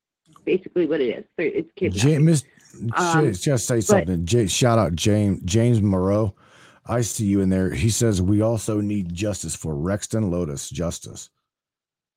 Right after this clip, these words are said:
Speaker 1: We know, we know Lotus very well. <laughs> We know her very well, James.
Speaker 2: You know, I,
Speaker 1: Yep.
Speaker 2: uh, yeah.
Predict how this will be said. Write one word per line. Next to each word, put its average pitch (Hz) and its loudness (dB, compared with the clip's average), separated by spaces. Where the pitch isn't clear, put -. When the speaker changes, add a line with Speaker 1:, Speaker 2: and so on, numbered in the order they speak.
Speaker 1:
We 233 8
know, 240 4
we 220 6
know 240 6
Lotus 214 6
very 190 8
well. 190 2
<laughs> 240 4
We 202 8
know 226 8
her 226 8
very 208 10
well, 180 6
James. 156 -6
Speaker 2:
You 95 -4
know, 101 -4
I, 104 -2
Speaker 1:
Yep. 214 -4
Speaker 2:
uh, 110 -14
yeah. 92 -10